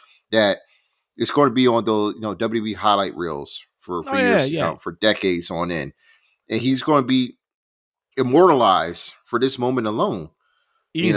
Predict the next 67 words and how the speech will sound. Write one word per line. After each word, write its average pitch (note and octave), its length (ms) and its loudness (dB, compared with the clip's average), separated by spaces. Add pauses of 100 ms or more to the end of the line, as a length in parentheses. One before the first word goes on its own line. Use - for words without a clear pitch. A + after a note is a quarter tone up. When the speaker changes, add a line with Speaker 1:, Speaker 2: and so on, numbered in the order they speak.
(160)
Speaker 1:
know, A2 180 0 (680)
you - 120 -16
know, G#2+ 200 -4
so, A2 320 -2
you C#3 140 -2
know, A#2+ 200 0
the, A#2+ 160 0
the G#2+ 120 -4
Hall F3 260 4
of - 60 -2
Fame D3 280 0
ring A2 160 -4
is E2 160 -16
there D#2 300 -6 (440)
for E2+ 120 -14
Cody E2+ 340 -8
Speaker 2:
<laughs> - 0 -
Speaker 1:
already. E2 460 -6 (160)
<laughs> D3 180 -10 (640)
Speaker 2:
Well, A#3 380 6
Speaker 1:
He F3+ 60 -4
did, F#3+ 180 8
he F3+ 80 -6
doesn't, G3+ 220 4
Speaker 2:
well. F3 220 0
Speaker 1:
he D3+ 60 4
doesn't F3+ 160 4
even E3 160 2
have F3 180 6
the, E3 60 2
he D3+ 140 0
doesn't E3+ 240 4
even D3 140 0
have C#3+ 160 4
the B2+ 60 -4
world A#2 240 0
title G2 280 2
yet. B1+ 220 -8 (200)
It's B2+ 220 -2
there F3+ 100 -2
Speaker 2:
Ah, E3+ 600 6
he's C3 160 -2
still B2 140 -4
gotta G#2+ 140 -4
Speaker 1:
for F#2 80 0
Speaker 2:
get - 60 -4
the - 60 6
Speaker 1:
this F#2+ 80 -4
Speaker 2:
world E2 120 -4
Speaker 1:
alone. D#2 120 -2
Speaker 2:
title. E2 240 -12 (180)
Ah, D3+ 420 2
he's C3 180 -2
still C3+ 120 0
Speaker 1:
Yeah. C3+ 60 -2
Speaker 2:
gotta G#2 140 -4
get G2 120 -10
the G2 60 -8
world G2 220 -8
ti-, - 120 -14
he's D3 160 -4
gonna D#3 180 0
have C#3+ 120 0
to C3 60 -2
have B2 160 -2
a A2 40 -4
good A2 160 -4